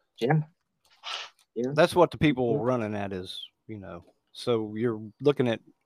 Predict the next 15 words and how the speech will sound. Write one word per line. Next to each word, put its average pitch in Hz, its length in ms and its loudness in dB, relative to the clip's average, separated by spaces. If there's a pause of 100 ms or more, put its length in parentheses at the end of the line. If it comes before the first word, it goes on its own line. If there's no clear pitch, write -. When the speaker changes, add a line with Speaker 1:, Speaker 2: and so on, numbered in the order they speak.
(120)
Speaker 2:
I 110 80 -2
guess, 117 400 0 (680)
drugs. 113 640 2
I 139 80 4
don't 127 140 2
know 127 100 2
what 120 160 2
they're 107 100 -6
playing 107 320 -2
on 107 140 -4
there 104 180 -6
anymore. 107 460 -8 (800)
Speaker 1:
I 151 100 10
don't 143 120 10
either. 123 280 6